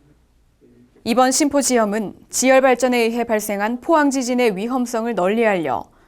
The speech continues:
전 국민적 공감대를 형성하기 위해 열렸습니다. 심포지엄에서는 국내외 전문가들의 포항 지진에 대한 연구 결과 발표와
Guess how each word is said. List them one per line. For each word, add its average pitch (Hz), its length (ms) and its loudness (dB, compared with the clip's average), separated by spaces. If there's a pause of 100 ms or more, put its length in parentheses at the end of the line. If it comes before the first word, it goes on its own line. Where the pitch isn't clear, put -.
전 226 260 0
국민적 240 600 -2
공감대를 240 580 0
형성하기 262 580 -2
위해 196 320 -4
열렸습니다. 196 720 -6 (1120)
심포지엄에서는 240 1040 0
국내외 254 440 2
전문가들의 240 800 -2
포항 285 300 0
지진에 247 360 -2
대한 220 380 -6
연구 233 340 -2
결과 220 380 -2
발표와 202 420 -4